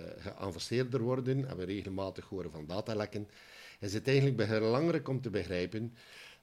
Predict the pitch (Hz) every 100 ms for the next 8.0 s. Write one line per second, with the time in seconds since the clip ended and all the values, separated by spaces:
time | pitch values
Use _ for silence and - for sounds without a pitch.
0 | - - - 98 120 147 135 110 113 98
1 | 143 127 127 120 104 117 127 135 - 120
2 | 117 - - - - - 92 92 90 -
3 | 110 113 104 - 104 95 78 92 90 -
4 | 69 67 - _ - - - - - -
5 | 156 135 131 139 135 - 147 156 170 170
6 | - _ _ _ _ - - 98 123 123
7 | 110 95 98 92 90 87 87 85 80 -